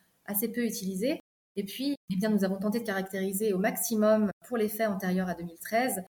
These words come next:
caractériser au maximum les infractions selon le droit français, c'est-à-dire lorsqu'en se fondant sur ces sources ouvertes, euh, on a eu en face de nous, euh, des faits qui, selon nous, eh bien, pourraient être qualifiés de favoritisme, de prise illégale d'intérêt.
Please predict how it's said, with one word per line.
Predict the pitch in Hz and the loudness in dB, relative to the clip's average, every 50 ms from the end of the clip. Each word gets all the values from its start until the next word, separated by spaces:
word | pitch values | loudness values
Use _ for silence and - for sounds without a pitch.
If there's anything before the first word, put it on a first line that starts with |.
| _ _ _ _ _ - | _ _ _ _ _ -6
caractériser | - 185 190 190 - 214 196 196 202 208 | -4 -4 -2 -2 0 -2 0 0 2 0
au | 202 196 | 2 2
maximum | 208 202 208 - 208 208 208 208 208 202 202 - - - _ - | 2 0 0 0 2 4 4 6 4 4 2 0 -8 -20 _ -4
les | 214 208 220 | 0 2 2
infractions | 214 214 196 196 202 - - 233 233 254 277 277 - - _ | 2 2 -2 -4 -6 -6 -2 0 2 2 2 0 -4 -8 _
selon | - - 220 208 220 220 220 214 214 190 - - | -8 -4 -2 -2 0 0 0 4 4 2 2 2
le | 190 196 | -4 -2
droit | 190 214 220 | 4 4 4
français, | 214 220 196 185 185 - 196 196 214 | 4 4 0 0 0 2 2 2 0
c'est-à-dire | 208 - - 190 180 180 196 190 | 0 0 -2 -2 -4 -2 -4 -6
lorsqu'en | 185 185 180 - - 180 | -6 -6 -6 -8 -8 -10
se | 180 - | -10 -6
fondant | 196 190 190 202 | -4 -2 0 0
sur | 208 202 196 | 0 -2 -4
ces | - 185 | -4 -6
sources | 185 - 190 190 190 - 185 180 180 | -6 -4 -4 -6 -8 -4 -4 -2 -2
ouvertes, | 190 185 202 202 202 196 - - | 0 0 0 0 0 -2 -6 -8
euh, | 180 170 165 160 156 - _ _ _ _ _ - | -4 -4 -4 -4 -6 -8 _ _ _ _ _ -10
on | 175 170 | -6 -4
a | 165 175 | -2 0
eu | 185 | 0
en | 180 180 | 0 0
face | 185 185 175 | 0 -2 0
de | 180 185 | 2 4
nous, | 185 185 190 190 185 180 | 6 6 6 6 4 2
euh, | 175 160 | 2 0
des | 156 160 170 | -2 -10 -12
faits | - - 185 185 180 175 180 | -10 -2 0 2 2 2 0
qui, | 180 - - | -4 -8 -8
selon | - - 185 175 180 180 | -8 -6 -4 -2 0 4
nous, | 185 180 185 185 185 175 170 | 6 6 6 6 6 2 0
eh | 165 | -2
bien, | 180 180 175 | -4 -6 -8
pourraient | 175 175 180 175 170 | -8 -6 -8 -8 -8
être | 175 | -6
qualifiés | 170 170 175 180 175 - 190 180 | -6 -6 -4 -4 -4 -4 -6 -6
de | 170 | -6
favoritisme, | - 185 180 180 180 185 185 180 180 - 208 202 202 - 180 | -6 -6 -2 0 0 0 0 -2 -4 -4 -4 -4 -4 -4 -6
de | 180 180 | -6 -6
prise | 180 - 202 190 | -8 -8 -10 -8
illégale | 190 190 185 185 185 180 | -6 -6 -4 -4 -4 -4
d'intérêt. | 175 170 175 - 175 175 208 240 240 | -4 -8 -10 -10 -8 -4 -4 -4 -4